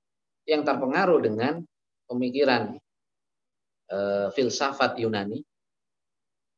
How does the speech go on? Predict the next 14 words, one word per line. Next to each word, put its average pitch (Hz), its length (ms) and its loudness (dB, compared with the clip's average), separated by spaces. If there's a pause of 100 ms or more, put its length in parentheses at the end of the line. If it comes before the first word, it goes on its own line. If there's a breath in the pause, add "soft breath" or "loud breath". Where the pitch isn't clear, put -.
(380)
yang 131 160 4
meyakini 131 480 0
kausalitas 127 800 0
itu 131 240 -4
sesuatu 120 400 -2
yang 117 240 -2
pasti, 113 480 -8 (1200)
kepastian 123 640 0
dari 113 180 4
kausalitas, 113 720 0 (560)
sabab 117 400 0
musabab 123 400 2
itu 113 240 -6
pasti. 123 400 -4